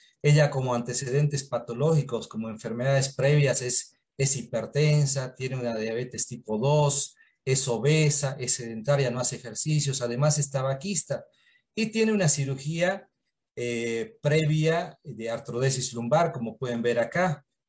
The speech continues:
Básicamente es una paciente de sesenta y ocho años que tiene todos los fra-, factores,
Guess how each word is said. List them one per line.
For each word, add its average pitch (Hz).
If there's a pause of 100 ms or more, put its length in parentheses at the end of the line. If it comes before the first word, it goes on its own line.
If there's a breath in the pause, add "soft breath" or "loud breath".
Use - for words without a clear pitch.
Básicamente 165
es 143
una 156
paciente 151
de 131
sesenta 127
y 139
ocho 151
años 165
que 143
tiene 151
todos 202
los 160
fra-, 123 (180)
factores, 160